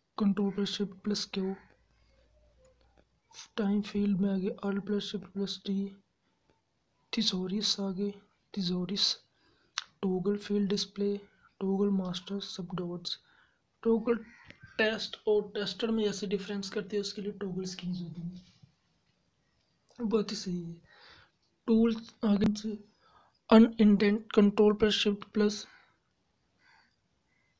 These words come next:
अंडरलाइन करना किसी चीज़ को, कंट्रोल प्लस यू से, अनडू करना कंट्रोल प्लस जेड से, अनलिंक फील्ड कंट्रोल प्लस सिक्स से, अपडेट ऑटो फॉर्मेट, अनअपडेट फील्ड, अपडेट सोर्स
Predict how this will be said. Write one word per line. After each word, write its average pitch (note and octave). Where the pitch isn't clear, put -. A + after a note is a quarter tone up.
अंडरलाइन A3
करना G#3+
किसी G3+
चीज़ G3
को, -
कंट्रोल G3+
प्लस G3+
यू G3
से, A3+
अनडू G3+
करना G#3
कंट्रोल G3+
प्लस G3+
जेड G3
से, A#3
अनलिंक A3+
फील्ड G#3
कंट्रोल G3+
प्लस G3+
सिक्स -
से, A3+
अपडेट A3
ऑटो G#3
फॉर्मेट, A3
अनअपडेट G#3
फील्ड, G#3
अपडेट A3+
सोर्स -